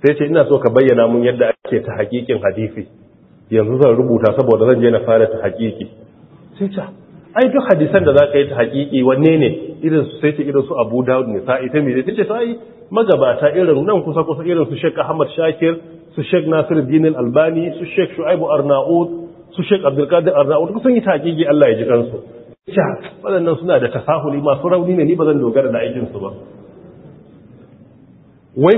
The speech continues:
kuma da takarda da biro yake so a wurin a koya masa yadda ake ta hakikin hadisi. Minti nawa ya saura a karatu?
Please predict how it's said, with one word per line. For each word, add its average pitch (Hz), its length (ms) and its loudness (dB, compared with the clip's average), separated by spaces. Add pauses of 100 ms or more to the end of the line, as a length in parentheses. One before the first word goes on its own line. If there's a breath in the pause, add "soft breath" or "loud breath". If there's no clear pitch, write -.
kuma 240 180 4
da 208 160 4
takarda 170 480 4
da 156 100 4
biro 156 460 4
yake 151 320 4
so 147 160 4
a 127 140 0
wurin 185 340 6
a 196 180 0
koya 170 220 6
masa 143 220 4
yadda 143 240 2
ake 139 180 2
ta 107 160 -4
hakikin 113 420 -4
hadisi. 98 440 -4 (500)
Minti 156 300 2
nawa 135 140 6
ya 110 60 -2
saura 117 200 6
a 107 60 0
karatu? 92 340 -4